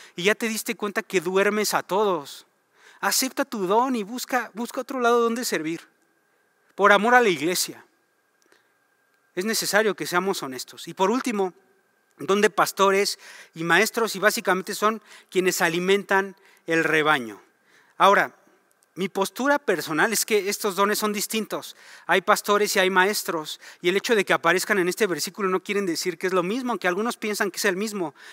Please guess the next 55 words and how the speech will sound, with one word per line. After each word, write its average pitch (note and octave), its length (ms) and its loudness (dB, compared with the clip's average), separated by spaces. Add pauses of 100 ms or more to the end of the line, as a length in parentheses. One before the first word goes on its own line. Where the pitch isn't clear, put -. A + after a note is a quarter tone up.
(180)
Lo - 100 0
que G3 100 -8
yo A#3 100 -2
quiero C#4+ 200 2
de-, G#3+ 100 -2 (140)
que, F#3+ 160 -2
lo E3+ 180 -4
que F#3+ 120 -10
yo B3+ 100 -4
creo A#3+ 260 2
que G#3 100 -2
el E3+ 160 0 (100)
apóstol G3 420 -4
quería F3+ 180 -2
decir G#3 220 -2
aquí G3 180 0
es - 80 -6
que F#3+ 100 -10
quien F3+ 200 -4
pastorea F3+ 440 2
enseña A#3+ 300 0
y A3+ 60 -4
quien D#3+ 180 -2
enseña F#3 300 0
pastorea E3 500 0
normalmente. D3+ 800 -2 (460)
Casi A3+ 280 4
siempre A#3 280 0
quien F3+ 160 -6
tiene G#3 160 0
el G#3+ 80 2
don G#3 140 0
del A3 100 -2
maestro F#3+ 340 0
también F#3 260 -4
tiene G3 180 -2
don F#3+ 140 0
de F#3+ 100 -2
pastor, G3 440 0 (320)
y F#3 120 -14
quien F#3+ 180 -2
tiene G#3+ 160 0
don A3 140 4
de A3 80 0
pastor F#3+ 300 0
también G3 300 0
tiene G3+ 160 0
don G3 140 2
de G3 80 2
maestro, G3+ 320 2
pero F#3+ 200 2
no G#3 180 2
siempre G#3 440 0
es F#3+ 100 -2
así. F3+ 460 -2